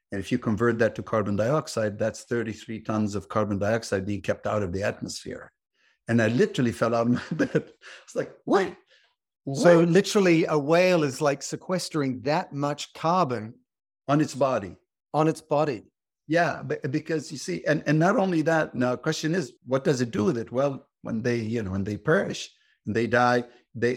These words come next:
Speaker 1: they're so heavy, they sink. And anything that goes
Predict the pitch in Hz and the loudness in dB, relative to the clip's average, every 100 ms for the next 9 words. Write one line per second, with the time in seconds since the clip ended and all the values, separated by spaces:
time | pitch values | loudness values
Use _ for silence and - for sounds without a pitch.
0 | 117 113 - 190 175 180 170 131 110 110 | 0 -2 0 -2 0 -2 0 -2 -2 -6
1 | - - 139 - - _ _ _ _ _ | -4 0 0 0 -16 _ _ _ _ _
2 | _ _ 127 123 127 165 233 - 160 151 | _ _ -2 -2 0 0 0 -2 0 0
3 | 135 120 113 113 _ _ 127 117 131 | 0 0 0 -2 _ _ -6 0 0